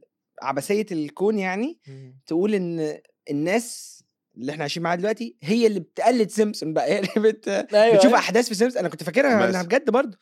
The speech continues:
Speaker 3: أيوة.
Speaker 1: يعني
Speaker 3: كنت من السجة إزاي؟
Speaker 1: السجة، آه.
Speaker 3: أيوة، ممكن.
Speaker 2: هو الموضوع ده غالبًا برضه عملًا بمبدأ: "مفيش دخان من غير نار، ومعظم النار من يمين نعمة بدر مستصغر الشرر".
Speaker 1: اتفضل.
Speaker 2: إن، إن
Speaker 1: خلاص،
Speaker 2: إن، إن
Speaker 1: الاسطمبة دي ختمة، هيقعد يقولوا لنا.
Speaker 2: آه،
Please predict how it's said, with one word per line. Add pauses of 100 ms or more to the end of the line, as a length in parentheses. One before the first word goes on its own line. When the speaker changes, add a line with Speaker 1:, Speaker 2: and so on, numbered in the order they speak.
Speaker 3:
أيوة. (100)
Speaker 1:
يعني
Speaker 3:
كنت
من
السجة
إزاي؟
Speaker 1:
السجة،
آه.
Speaker 3:
أيوة،
ممكن. (480)
Speaker 2:
هو
الموضوع
ده
غالبًا
برضه
عملًا
بمبدأ:
"مفيش
دخان
من
غير
نار،
ومعظم
النار
من
يمين
نعمة
بدر
مستصغر
الشرر". (220)
Speaker 1:
اتفضل. (160)
Speaker 2:
إن، (300)
إن (800)
Speaker 1:
خلاص،
Speaker 2:
إن،
إن
Speaker 1:
الاسطمبة
دي
ختمة،
هيقعد
يقولوا
لنا.
Speaker 2:
آه،